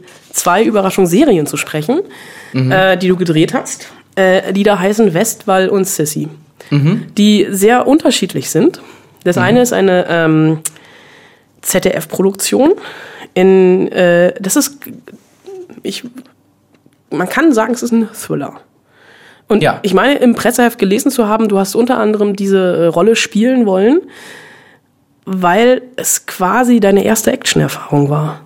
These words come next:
Speaker 1: Und das konnte ich mir nicht so richtig vorstellen.
Speaker 2: Ja,
Speaker 1: Ja,
Speaker 2: die
Speaker 1: ich weiß.
Speaker 2: schreiben da relativ viel.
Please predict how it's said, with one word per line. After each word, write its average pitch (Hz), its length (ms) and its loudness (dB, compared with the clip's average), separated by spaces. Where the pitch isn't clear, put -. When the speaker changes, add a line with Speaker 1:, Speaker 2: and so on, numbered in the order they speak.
Speaker 1:
Und - 80 -8
das - 140 -2
konnte 147 240 -2
ich - 80 -8
mir 156 80 2
nicht 151 100 -4
so 160 80 -8
richtig 156 240 -6
vorstellen. - 420 -8
Speaker 2:
Ja, 101 420 -8
Speaker 1:
Ja, 156 100 -8
Speaker 2:
die 151 60 -2
Speaker 1:
ich 117 80 -2
weiß. 156 60 -6
Speaker 2:
schreiben 151 200 0
da 143 60 2
relativ 123 340 -4
viel. 147 540 -4